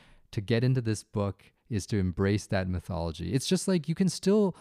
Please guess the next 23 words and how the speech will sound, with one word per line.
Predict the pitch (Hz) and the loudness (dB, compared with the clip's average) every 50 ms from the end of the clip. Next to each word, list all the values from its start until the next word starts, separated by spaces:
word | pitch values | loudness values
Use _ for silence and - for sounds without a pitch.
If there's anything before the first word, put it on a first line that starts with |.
| - - | -14 -2
be | - 131 120 | 0 0 0
Greek | 101 101 110 117 120 117 - _ | 2 2 2 2 2 2 -2 _
today | - 101 90 92 95 107 101 82 - 85 85 85 - - - _ - | -4 -2 0 2 2 0 0 -2 -4 -6 -8 -10 -12 -16 -20 _ -2
and | 101 101 | 0 0
appreciate | 98 92 - - 117 113 - - 110 101 95 | 0 0 2 0 0 0 2 0 0 2 2
all | 95 101 101 | 2 2 2
that | 98 87 | 2 0
modern | 90 90 92 95 98 95 90 90 | 0 2 2 2 0 0 -2 -2
Greek | 92 98 95 - | -2 -2 -2 -2
has | - 90 87 - | -4 -4 -4 -4
to | - 87 | -6 -4
offer, | 85 90 87 - 85 82 | -4 -4 -4 -4 -6 -6
but | 87 90 95 | -4 -4 -4
you | 104 | -4
can | 98 - 101 | -6 -6 -8
still | - - - 123 113 | -6 -4 -2 0 0
appreciate | 101 - - - 110 104 98 - - 92 82 82 - - _ | 0 -2 -2 0 0 0 0 -2 -2 -2 -2 -4 -8 -10 _
Greek | - 101 95 90 - | -2 0 0 0 -2
mythology | - 87 - - 101 95 92 92 85 76 78 | -4 -6 -4 -2 0 2 2 0 0 -2 -6
at | 76 - | -8 -8
the | - | -10
same | 85 - - 80 78 76 | -10 -8 -8 -8 -8 -8
time. | - - 82 80 78 - 95 98 | -8 -10 -10 -10 -10 -12 -16 -18